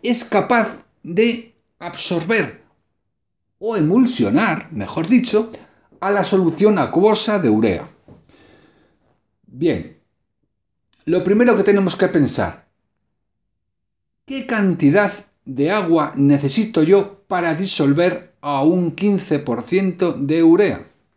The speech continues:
Bueno, pues un gramo de urea se disuelve en un gramo de agua. Está claro que voy a necesitar,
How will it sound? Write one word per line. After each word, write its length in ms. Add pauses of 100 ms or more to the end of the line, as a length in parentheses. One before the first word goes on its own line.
(920)
Bueno, 380
pues 520
un 260
gramo 440
de 120
urea 400
se 220
disuelve 500
en 100
un 120
gramo 320
de 120
agua. 300 (240)
Está 400
claro 400
que 120
voy 120
a 80
necesitar, 800